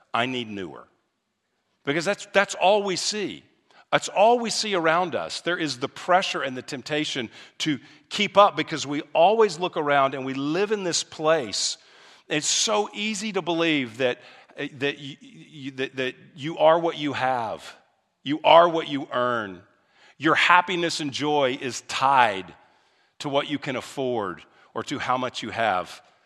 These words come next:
socked away to protect you. And that's just not true. The flesh looks out and interprets, "I must hold on. I must get better. Oh man,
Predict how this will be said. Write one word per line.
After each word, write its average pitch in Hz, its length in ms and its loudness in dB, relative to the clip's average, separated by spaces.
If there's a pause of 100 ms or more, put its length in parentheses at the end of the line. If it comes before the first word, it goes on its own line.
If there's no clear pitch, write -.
socked 117 420 0
away 98 380 -4
to - 160 -14
protect - 580 -12
you. 76 220 -14 (360)
And 120 140 -4
that's 135 320 -2
just 127 540 -4
not 113 480 -4 (320)
true. 101 560 -6
The 98 100 -10
flesh 156 460 2
looks 147 280 -4
out 156 340 10 (500)
and 131 160 4
interprets, 160 960 -2 (360)
"I 123 100 8
must 123 240 -2
hold 127 280 -2
on. 101 360 2 (440)
I 117 120 8
must 123 420 -2
get 123 260 -2
better. 117 420 4 (280)
Oh 123 140 8
man, 117 300 4